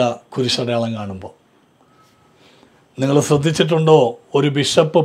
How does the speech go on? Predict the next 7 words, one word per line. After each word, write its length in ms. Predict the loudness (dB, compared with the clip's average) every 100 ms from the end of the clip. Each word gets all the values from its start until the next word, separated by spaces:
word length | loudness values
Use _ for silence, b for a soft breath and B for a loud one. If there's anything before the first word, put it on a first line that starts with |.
| 2
പള്ളി 260 | 2 2 0
വെഞ്ചരിക്കാൻ 540 | 0 0 -2 -2 -4 -4
വന്നാൽ 300 | -4 -2 -2 -2 B B B B
ആ 80 | 2 2 4
പള്ളിക്കകത്ത് 760 | 4 2 0 0 -2 -2 -4 -4
ഭിത്തിയിൽ 480 | -6 -4 -2 0 0
കുരിശടയാളത്തിൻ്റെ 1160 | -2 -4 -4 -4 -2 -2 0 2 0 -2 -6 -6